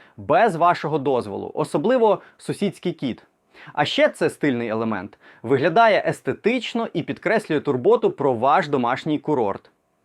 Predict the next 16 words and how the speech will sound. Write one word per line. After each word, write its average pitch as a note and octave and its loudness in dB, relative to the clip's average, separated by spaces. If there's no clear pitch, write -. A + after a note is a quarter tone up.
Різні F3+ 0
варіанти. G#2+ -6
Від A#2+ -2
жорстких D3 0
із C3+ 0
замками B2+ 0
до D3 0
м'яких D#3 0
рулонних. B2+ -2
Усе A3 0
залежить D#3 2
від D3 -2
ваших D3+ 0
потреб G#3 -2
і F#3+ -4
фантазії. G#2+ -4